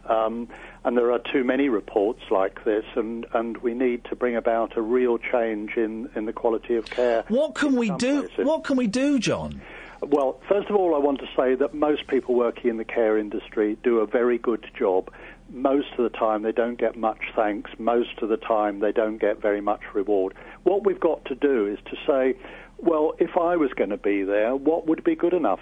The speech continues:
Speaker 1: for me?" Um, and it, and I'm afraid it starts with two basics, which is money and good management. Um, and we have to make sure that both of those are in place.
Speaker 2: Does the C Q C have any real power to make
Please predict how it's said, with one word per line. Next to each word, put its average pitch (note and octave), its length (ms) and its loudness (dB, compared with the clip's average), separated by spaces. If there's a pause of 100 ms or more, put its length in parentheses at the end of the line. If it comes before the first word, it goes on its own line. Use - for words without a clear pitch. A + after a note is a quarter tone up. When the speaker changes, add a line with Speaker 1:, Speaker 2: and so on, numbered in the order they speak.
Speaker 1:
for G2 160 0
me?" F#2+ 300 2
Um, A2+ 260 -4
and C3 120 2
it, C3 120 -2
and B2+ 80 2
I'm C3 80 0
afraid F3+ 300 0
it F#3 160 2
starts D3 380 0 (100)
with C3 200 2 (160)
two D#3 280 2 (240)
basics, C#3+ 560 0
which - 240 -2
is A#2+ 120 2 (360)
money C#3+ 500 2 (240)
and B2+ 240 -2
good D3 180 2
management. C#3+ 640 -2 (220)
Um, A#2+ 360 -2 (100)
and B2 340 -2
we C#3 180 2
have B2 260 -6
to - 60 -6
make B2+ 240 0 (100)
sure C3+ 180 2
that C#3+ 140 0
both C3+ 280 0
of C3 60 -2
those C3+ 260 2
are C#3 60 2
in C3 100 -4
place. C3 300 0 (1000)
Speaker 2:
Does C#4+ 160 0
the D#4 100 0
C A#3 360 0
Q F#3+ 240 0
C D#3 340 0
have A#2 200 0
any C3+ 240 0
real C3+ 340 0
power B2+ 420 0
to - 120 -4
make A#2+ 340 -2